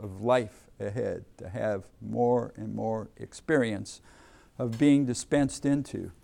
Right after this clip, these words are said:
And so you'll have all sorts of events, uh, experiences that occur in your life, families, jobs,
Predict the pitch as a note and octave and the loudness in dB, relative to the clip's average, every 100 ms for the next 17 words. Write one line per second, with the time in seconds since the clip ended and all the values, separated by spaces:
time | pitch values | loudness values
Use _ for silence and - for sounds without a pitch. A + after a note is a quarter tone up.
0 | - - - - - - B2+ B2 B2 B2 | -20 -20 -20 -20 -16 -4 2 4 4 4
1 | A#2 - - D3 C3 C3 B2+ B2+ B2 C3+ | 2 -2 0 6 8 10 8 4 6 6
2 | D3+ D3 D3 C#3+ C#3+ C3+ A#2+ C3 C#3+ D3 | 8 8 10 10 10 8 6 8 8 8
3 | - E3 D#3+ D#3+ C#3 B2+ A2+ C#3 G3 G3+ | 6 4 4 4 4 4 6 8 8 6
4 | - - - - - B2 B2 A#2+ A#2 A#2+ | -2 -4 -4 -4 2 6 8 8 6 4
5 | A2+ B2 - - - F3+ F#3+ F#3+ - F#3 | -2 -8 -14 -16 4 8 8 6 6 8
6 | F#3 E3+ - C#3+ B2 - D#3+ D#3+ D3+ C3 | 8 6 -2 -2 -2 -2 0 2 2 0
7 | C3 D3 F3+ F3 E3 - - - - - | 6 10 10 8 4 -6 -20 -20 -20 -20
8 | - - - - - C#3 D3+ E3+ E3+ E3+ | -20 -20 -20 -20 0 8 10 10 8 6
9 | E3 C3+ A2+ G2+ C#3 D#3 D#3+ D#3+ C3+ - | 4 0 0 10 12 12 12 12 8 -4
10 | - | -8